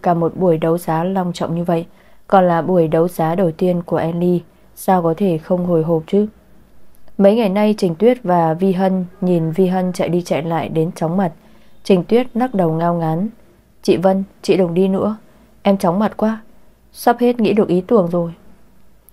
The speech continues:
Vi Vân quay lại trừng mắt với Trình Tuyết, nhưng cô ấy không sợ hãi, còn nói tiếp. "Nhìn chị bây giờ, còn sốt sắng hơn cả lúc em rời Anina."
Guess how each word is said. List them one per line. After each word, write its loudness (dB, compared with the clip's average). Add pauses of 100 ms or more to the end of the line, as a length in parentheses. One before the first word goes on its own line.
(180)
Vi 4
Vân 4
quay 2
lại 0
trừng -4
mắt -6
với 2
Trình -2
Tuyết, 0 (360)
nhưng 4
cô 2
ấy 0
không -2
sợ -2
hãi, -4
còn 0
nói -2
tiếp. -2 (920)
"Nhìn 4
chị 0
bây 0
giờ, 2 (720)
còn 4
sốt 0
sắng -2
hơn -2 (140)
cả 2
lúc 2
em -2
rời 2
Anina." -4